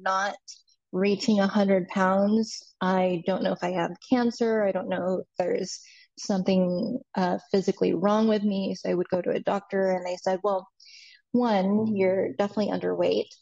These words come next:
Uh, two, um, I can see that you are clinically depressed.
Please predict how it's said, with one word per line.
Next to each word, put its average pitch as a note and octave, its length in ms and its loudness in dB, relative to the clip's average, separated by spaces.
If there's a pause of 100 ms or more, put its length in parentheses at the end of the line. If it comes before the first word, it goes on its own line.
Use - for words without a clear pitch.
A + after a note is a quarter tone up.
Uh, F3 320 -6 (340)
two, G3 640 0 (220)
um, F#3 260 0
I F#3 80 -2
can G3 220 -2
see G3 220 -2
that F3+ 180 -4
you F#3 220 -2
are F#3 280 0
clinically F#3 500 -4
depressed. - 600 -4